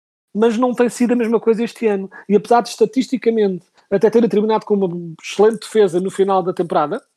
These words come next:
eh, nos playoffs não se tem notado e, acima de tudo,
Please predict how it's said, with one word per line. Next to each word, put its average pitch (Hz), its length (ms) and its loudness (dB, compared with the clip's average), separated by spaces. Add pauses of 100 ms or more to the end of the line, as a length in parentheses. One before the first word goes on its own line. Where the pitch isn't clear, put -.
(920)
eh, 196 640 0 (720)
nos 208 240 -2
playoffs 226 480 0
não 226 100 -2
se - 80 -12
tem 220 120 -2
notado 214 400 -4
e, 233 60 -4
acima 226 260 -6
de 220 60 -12
tudo, 254 360 -6